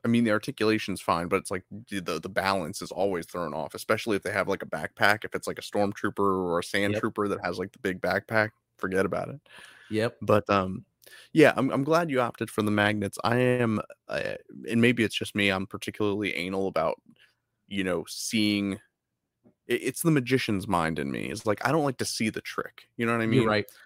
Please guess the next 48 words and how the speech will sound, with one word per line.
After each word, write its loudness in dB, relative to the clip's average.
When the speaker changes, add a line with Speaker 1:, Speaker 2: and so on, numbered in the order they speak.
Speaker 1:
So 4
Speaker 2:
Yep. 0
Speaker 1:
I, 2
it's -4
like, -2
I -2
hate -4
action 0
bases 0
because -4
I -4
don't 0
like -2
to -10
see -4
the -6
action -4
base 0
stand, -4
like, -2
coming -2
out 2
of -8
the -4
crotch 0
of -4
my -2
Gundams. -4
So -2
Speaker 2:
I 4
Speaker 1:
I'm 4
always 4
Speaker 2:
agree. -6
Speaker 1:
trying 0
to -6
come -2
up -4
with -6
ways 2
of, -4
like, -2
hiding 0
these -4
things, -2
and -8
so, 0
Speaker 2:
Yeah. 4
Speaker 1:
yeah. 0